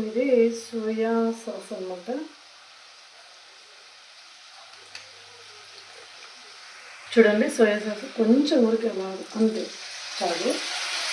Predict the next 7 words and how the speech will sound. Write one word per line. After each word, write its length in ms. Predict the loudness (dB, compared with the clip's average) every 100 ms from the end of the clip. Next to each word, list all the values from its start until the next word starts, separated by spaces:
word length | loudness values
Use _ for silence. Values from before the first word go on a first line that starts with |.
| 0 2
ఇంకోటి 480 | 6 6 6 4 4 2 -2 -2
చిల్లీ 300 | 2 4 4 2
సాస్ 240 | 0 0 -4
అనమాట, 300 | -6 -6 -4 -4 -4 -6
అది 120 | 0 2
కూడా 160 | 0 -4 -8
వేస్తాను. 380 | -8 -8 -6